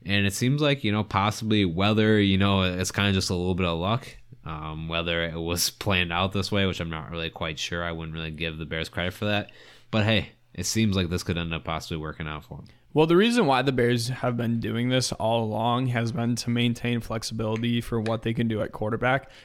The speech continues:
Speaker 2: And I'm so surprised so many Bears fans just did not understand this and still don't understand it. It's not that they don't want Allen Robinson. It's never been about that. It's about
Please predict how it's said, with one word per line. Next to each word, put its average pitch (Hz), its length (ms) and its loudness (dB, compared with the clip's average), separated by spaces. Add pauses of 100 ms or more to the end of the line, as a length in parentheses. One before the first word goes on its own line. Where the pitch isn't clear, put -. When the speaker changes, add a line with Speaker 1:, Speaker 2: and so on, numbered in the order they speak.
Speaker 2:
And 131 80 2
I'm 139 100 4
so 190 400 2
surprised 117 640 0
so - 180 -2
many 117 200 0
Bears 110 280 -4
fans 120 360 -2
just - 420 -8
did 123 140 -2
not 110 180 -6
understand 110 580 -4
this 127 220 0
and 117 100 -6
still 101 280 -4
don't 113 160 -2
understand 123 440 0
it. - 120 -2 (240)
It's 143 120 -2
not 240 200 0
that 190 100 -4
they 147 120 4
don't 135 220 2
want 120 300 0
Allen 113 280 -4
Robinson. 113 460 -6
It's 123 140 -6
never 165 220 2
been 127 140 2
about 120 260 -4
that. - 180 -8
It's - 140 -6
about 135 240 2